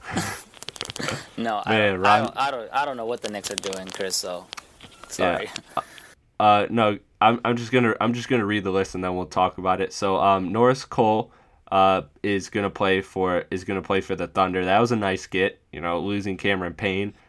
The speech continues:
Speaker 2: uh, for Norris Cole. That's actually an upgrade for the Thunder, as well as, like we talked about, they got some major upgrades in the deal. So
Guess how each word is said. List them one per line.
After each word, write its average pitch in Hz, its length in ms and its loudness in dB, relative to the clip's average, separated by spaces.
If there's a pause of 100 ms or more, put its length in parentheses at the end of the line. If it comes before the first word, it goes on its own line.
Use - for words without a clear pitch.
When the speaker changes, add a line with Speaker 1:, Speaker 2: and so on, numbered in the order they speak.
(240)
Speaker 2:
uh, 98 160 -4
for 98 200 -4
Norris 95 360 0
Cole. 98 240 0
That's 104 220 -2
actually 95 340 -2
an 80 140 -8
upgrade 95 560 2
for 92 200 -6
the 85 140 -12
Thunder, 90 460 -4 (220)
as 92 160 -10
well 98 220 2
as, 92 120 -2
like 101 200 -2
we 90 80 -2
talked 95 300 2
about, 87 220 -2
they 90 100 -6
got 87 180 0
some 87 140 -10
major 92 280 -4
upgrades 90 420 -4
in 87 80 -8
the 82 80 -10
deal. 92 260 -4
So 87 220 -6